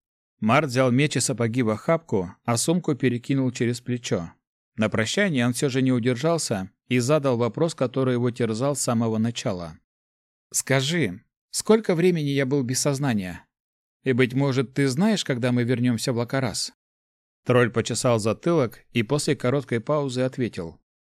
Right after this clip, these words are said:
"Пять дней, друг! Ты спал пять дней! А насчет Лакараса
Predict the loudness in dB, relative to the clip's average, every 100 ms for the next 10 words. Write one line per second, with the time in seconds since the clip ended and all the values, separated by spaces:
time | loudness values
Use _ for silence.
0 | _ _ 2 4 4 2 2 4 6 4
1 | 2 0 2 2 0 -8 _ _ _ _
2 | 4 4 2 -2 2 4 4 0 2 4
3 | 4 0 2 2 2 -4 _ _ _ _
4 | _ 0 2 2 2 2 0 2 0 0
5 | 0 0 2 0 0 -2 -4 -6